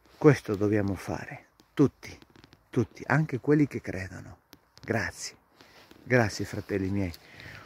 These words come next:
Ho concluso un'altra volta e come dico, come sem-, dico sempre io, non mi stancherò mai di continuare a fare video e utilizzare questa tecnologia.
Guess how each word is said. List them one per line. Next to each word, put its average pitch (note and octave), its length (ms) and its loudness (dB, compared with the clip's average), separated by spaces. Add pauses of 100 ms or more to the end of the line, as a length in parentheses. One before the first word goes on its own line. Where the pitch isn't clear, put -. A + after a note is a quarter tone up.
(160)
Ho E3 120 6
concluso C3+ 500 4
un'altra F#3+ 360 6
volta F3+ 500 6 (240)
e - 80 -4
come D#3+ 260 2
dico, F#3+ 160 0
come E3 180 6
sem-, C#3 80 6
dico C3 260 2
sempre C3+ 440 4
io, A#3 280 4
non F#3+ 340 6
mi G#3+ 120 6
stancherò F3+ 720 6
mai G#3 500 8 (580)
di B2 200 2
continuare F#3 600 8
a E3+ 60 8
fare D#3 360 4
video A3+ 340 4
e D#3 60 6
utilizzare C#3+ 560 6
questa C3+ 280 0
tecnologia. G#2+ 680 0